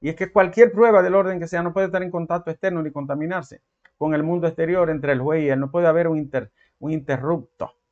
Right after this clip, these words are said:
entre el juez, un interregno entre el juez y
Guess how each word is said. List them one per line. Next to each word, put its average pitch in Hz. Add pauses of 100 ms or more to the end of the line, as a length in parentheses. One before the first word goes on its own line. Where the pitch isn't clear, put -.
(320)
entre 139
el 117
juez, 120
un 135
interregno 135
entre 113
el 104
juez 123 (720)
y 117